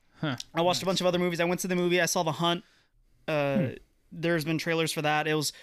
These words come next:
Speaker 2: quote, "the most," and th-, this is a full quote from their marketing team, "the most controversial movie of the year that nobody's seen,"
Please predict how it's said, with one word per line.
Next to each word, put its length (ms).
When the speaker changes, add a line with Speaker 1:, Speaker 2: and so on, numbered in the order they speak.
Speaker 2:
quote, 420
"the 160
most," 540
and 160
th-, 100
this 180
is 40
a 60
full 200
quote 280
from 320
their 140
marketing 400
team, 280
"the 80
most 240
controversial 640
movie 340
of 100
the 60
year 340
that 160
nobody's 560
seen," 380